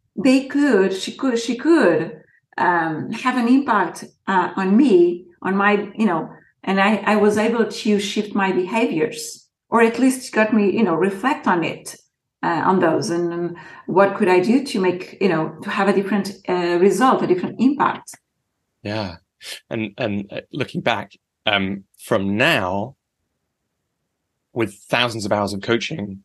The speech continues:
Speaker 2: behind you, wh-, what is it that, um, like, what do you think it is about coaching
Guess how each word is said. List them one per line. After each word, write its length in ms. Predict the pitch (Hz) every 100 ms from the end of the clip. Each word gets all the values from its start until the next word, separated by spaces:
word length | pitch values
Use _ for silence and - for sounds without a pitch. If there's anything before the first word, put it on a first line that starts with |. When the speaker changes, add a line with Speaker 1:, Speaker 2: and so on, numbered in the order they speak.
| _
Speaker 2:
behind 320 | - 107 104 101
you, 360 | 98 95 127 - _ _ _
wh-, 300 | - 131 -
what 160 | 135 151
is 140 | 202
it 160 | 196 -
that, 260 | 127 117 _ _ -
um, 400 | 117 107 104 98 _ _ _ _ _ _ _ _ _ _ _ _ _ _ - _ _
like, 120 | 117 - - _
what 140 | - 151
do 80 | 170
you 320 | 107 120 190
think 200 | 165 101
it 100 | 95
is 180 | 98 107
about 340 | - 104 104
coaching 600 | - 147 - 95 110 139